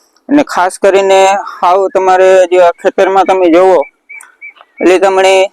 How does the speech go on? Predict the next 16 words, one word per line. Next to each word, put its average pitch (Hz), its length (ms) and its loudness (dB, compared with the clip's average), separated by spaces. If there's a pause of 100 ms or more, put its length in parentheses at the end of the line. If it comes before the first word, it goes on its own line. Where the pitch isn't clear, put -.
(460)
પીળું 208 340 2
ને 190 120 0
લીલું 175 340 2
બે 170 120 0 (100)
મિક્સમાં 156 460 -6
દેખાતું 127 440 -4
હોય 123 100 -4
છે 165 140 0 (440)
વીડિયામાં. 147 540 0 (800)
તો 160 80 0 (160)
હાવ 196 420 -4
તમારે 208 360 -2
પીળું 196 340 0
થવા 196 300 0
દેવું 170 320 0
હોય 160 180 2